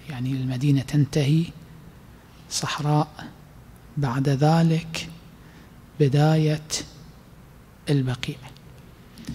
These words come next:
اللي كان يروح للبقيع يطلع من المدينة آنذاك خصوصًا. <clears throat> عن الإمام الباقر، صلوات الله عليه: "إن الحسين بن علي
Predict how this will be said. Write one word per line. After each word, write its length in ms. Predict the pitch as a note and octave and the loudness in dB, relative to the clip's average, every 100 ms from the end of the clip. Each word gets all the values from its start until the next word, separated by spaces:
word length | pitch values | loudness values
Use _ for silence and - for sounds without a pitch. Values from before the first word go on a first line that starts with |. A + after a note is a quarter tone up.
| - - - - | -14 -20 -20 -10
اللي 140 | C3 | -8
كان 260 | B2 D#3 C#3 | -6 -2 0
يروح 500 | C3 C3 C#3 C3+ - | 0 0 -2 -2 -4
للبقيع 500 | C3+ B2+ B2+ - D#3 | -6 -4 -4 -2 0
يطلع 460 | D3+ D3 - C#3 B2 | 0 0 -2 -2 2
من 140 | C3+ | 4
المدينة 720 | C3 B2+ B2 C3 C#3 E3+ G#3 | 4 2 0 -2 0 0 2
آنذاك 460 | F3 E3 D#3+ C#3+ - | 2 4 -2 -4 -10
خصوصًا. 420 | - - - - - - - - - - - - - - - - - - - - - - - - - - | -10 -10 -8 -14 -16 -20 -20 -20 -20 -20 -20 -20 -20 -20 -20 -20 -20 -20 -20 -20 -20 -20 -20 -20 -20 -4
<clears throat> 60 | - D3+ - - - - - - - - - - - - - - - - - - - - | 2 2 0 -8 -16 -20 -20 -20 -20 -20 -20 -20 -20 -20 -20 -20 -20 -20 -20 -20 -4 6
عن 140 | D3+ | 6
الإمام 300 | D3+ D#3 D#3 | 8 8 8
الباقر، 400 | D3 C#3+ C3+ C#3 | 6 4 -2 -6
صلوات 440 | C3 C#3 C3 B2+ | -6 -6 -6 -6
الله 160 | D3 C#3 | -8 -8
عليه: 340 | A#2+ C3 D3 | -6 -8 2
"إن 220 | D3+ C#3+ C#3+ | 4 6 6
الحسين 680 | C#3+ - C#3 D3 C#3 C#3 C#3 | 2 0 -2 2 4 4 4
بن 180 | C#3 | 2
علي 480 | C#3 B2+ C#3 D#3 C#3 | 2 2 2 2 2